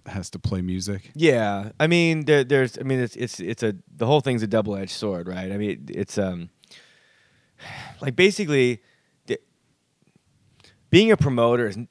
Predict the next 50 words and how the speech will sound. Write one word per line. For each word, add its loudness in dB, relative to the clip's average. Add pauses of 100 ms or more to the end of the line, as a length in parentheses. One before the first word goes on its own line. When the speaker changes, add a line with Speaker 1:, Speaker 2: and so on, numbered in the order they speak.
Speaker 2:
this -12
is -4
gonna -4
sound -2
really 2
weird 0
'cause -10
I -4
promote -6
so -8
many -8
shows. -8
It -8
is -6
not -2
my -8
core -8
business, -14
believe -14
it -18
or -18
not. -20 (520)
Um, -12 (120)
you -14
know, -16
the -16
majority -6
of -6
my -4
revenue -6
comes -10
from -14
booking -8 (320)
and -8
performing. -12
The -16
two -10
bands -6
I'm -14
in -18
actually -18
make -16
really -20
good -18
money. -16 (440)
And, -8
um, -16 (280)
the -12
reason -8
I -6